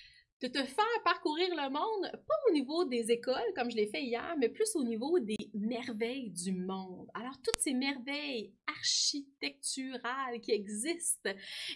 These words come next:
Et, euh, ben, on va commencer ça avec la première qui se trouve en Chine, la Grande Muraille de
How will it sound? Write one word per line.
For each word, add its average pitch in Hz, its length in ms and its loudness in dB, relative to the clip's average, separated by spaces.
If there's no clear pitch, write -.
Et, 302 320 6
euh, 214 380 4
ben, 208 140 2
on - 20 6
va 208 80 6
commencer 285 420 0
ça 370 180 -2
avec 285 380 0
la 240 280 2
première 285 500 -2
qui - 80 -8
se - 100 2
trouve 285 640 -4
en 208 160 -6
Chine, 311 580 0
la 208 220 -4
Grande 220 460 -8
Muraille 208 540 -4
de 185 100 -8